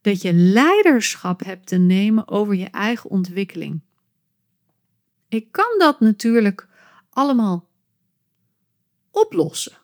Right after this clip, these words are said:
voor je. Ik kan naar je toe komen. Ik kan zeggen, hey, ik zie dit gebeuren. Zou je dit en dit kunnen doen? Of adem eens wat meer hier. Of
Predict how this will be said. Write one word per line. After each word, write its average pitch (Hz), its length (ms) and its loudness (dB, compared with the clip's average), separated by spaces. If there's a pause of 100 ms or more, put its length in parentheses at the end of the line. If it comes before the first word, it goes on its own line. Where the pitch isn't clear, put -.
(160)
voor 165 320 -2
je. - 200 -8 (360)
Ik 208 240 -14
kan 453 280 0
naar 254 140 4
je 165 220 0
toe 349 200 -4
komen. 165 460 -10
Ik 202 260 -6
kan 480 280 -2
zeggen, 175 420 -4
hey, 269 300 2
ik 185 120 -2
zie 190 200 -4
dit 185 200 0
gebeuren. 196 800 0 (260)
Zou 180 360 -2
je 175 120 0
dit 175 220 -2
en 185 80 -2
dit 269 200 -4
kunnen 202 260 -2
doen? 160 320 -2
Of - 200 -12
adem 180 360 0
eens 180 140 -2
wat - 180 -14
meer 190 320 -2
hier. 240 600 -2
Of 165 360 -8